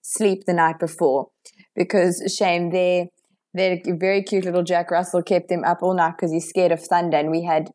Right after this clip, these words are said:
hectic storms the night before. So Evie was exhausted, and I think just, just making sure we've got a good night's sleep and plenty snacks, I think that will go a long way, 'cause we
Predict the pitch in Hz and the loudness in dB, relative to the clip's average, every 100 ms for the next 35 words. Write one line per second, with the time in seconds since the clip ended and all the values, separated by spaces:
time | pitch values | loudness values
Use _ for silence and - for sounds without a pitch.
0 | - 208 202 185 185 - 165 151 170 - | -2 0 2 -2 -2 -2 0 0 -4 -4
1 | 160 151 170 - 165 175 117 113 214 _ | -2 -2 -4 -10 -6 -2 0 0 -6 _
2 | _ _ _ _ - - 202 170 101 185 | _ _ _ _ -20 -10 -2 -2 0 0
3 | 185 170 156 156 - _ _ _ - 175 | 0 2 2 0 -6 _ _ _ -2 0
4 | 170 170 180 - 151 151 156 160 165 165 | 2 0 0 0 0 0 -2 -2 -6 -4
5 | 170 170 - - - 254 226 214 202 196 | -6 -6 -14 -10 -4 -2 0 -2 -2 0
6 | 165 165 165 160 - - 175 196 208 196 | 2 2 2 -2 -2 -4 2 2 4 2
7 | 196 - 202 233 - - 160 151 151 - | 0 -2 0 0 -4 -6 -4 -4 -6 -6
8 | 185 180 175 - - 156 156 - - - | -4 -2 -6 -4 -2 -2 -2 -14 -16 -8
9 | 170 175 185 170 160 165 160 87 - - | -8 -4 -4 -2 0 0 0 0 0 -2
10 | - 220 67 - - 170 165 160 | -4 -4 -4 -4 -4 0 0 -2